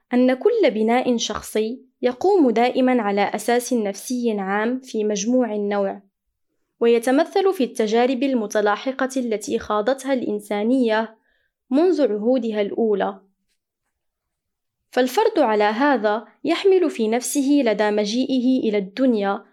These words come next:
ملخصًا لهذه التجارب، فهو يستقبل عند ولادته ميراثًا نفسيًا معينًا كما يستقبل تراثًا حيويًا. هذا الميراث هو الذي يكون مجال اللاشعور،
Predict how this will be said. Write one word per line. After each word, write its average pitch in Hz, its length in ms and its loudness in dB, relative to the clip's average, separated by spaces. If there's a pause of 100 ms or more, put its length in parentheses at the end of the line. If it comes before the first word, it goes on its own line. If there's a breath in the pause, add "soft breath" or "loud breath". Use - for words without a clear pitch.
(180 soft breath)
ملخصًا 349 560 0
لهذه 233 580 0
التجارب، 208 680 -2 (560)
فهو 262 280 4
يستقبل 269 680 2
عند 277 280 4
ولادته 240 800 2
ميراثًا 233 520 2
نفسيًا 254 600 0
معينًا 220 760 0 (320)
كما 415 280 4
يستقبل 262 680 -2
تراثًا 240 520 0
حيويًا. 208 800 -4 (560)
هذا 330 360 2
الميراث 226 580 2 (340)
هو 226 160 0
الذي 277 500 2
يكون 269 540 2
مجال 240 360 0
اللاشعور، 214 800 -2